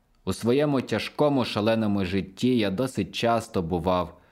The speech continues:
шляхетним Дон Кіхотом, обирав замість вигоди честь, а замість розважності – героїзм.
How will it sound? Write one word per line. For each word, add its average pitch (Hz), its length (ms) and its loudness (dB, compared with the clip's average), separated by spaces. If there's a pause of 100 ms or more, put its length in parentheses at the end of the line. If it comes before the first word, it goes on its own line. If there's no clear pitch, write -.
(160)
шляхетним 98 880 -2
Дон 98 220 0
Кіхотом, 87 720 -2 (420)
обирав 95 440 2
замість 87 440 -4
вигоди 92 420 0
честь, - 580 -4 (260)
а 90 120 -2
замість 87 580 -4
розважності – 92 1040 -2 (180)
героїзм. 82 640 -4